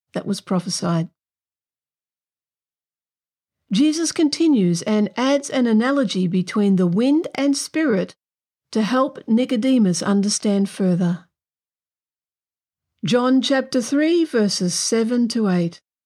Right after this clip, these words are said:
"Do not marvel that I said to you,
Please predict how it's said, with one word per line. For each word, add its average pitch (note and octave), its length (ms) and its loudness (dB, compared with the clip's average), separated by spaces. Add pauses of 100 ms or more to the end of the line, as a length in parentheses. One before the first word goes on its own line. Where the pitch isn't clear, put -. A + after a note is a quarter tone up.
(2750)
"Do B3+ 180 2
not D4+ 240 2
marvel F#3+ 420 2
that F#3 180 0
I F#3 120 0
said F3+ 360 -2
to F#3 80 -6
you, F#3 420 0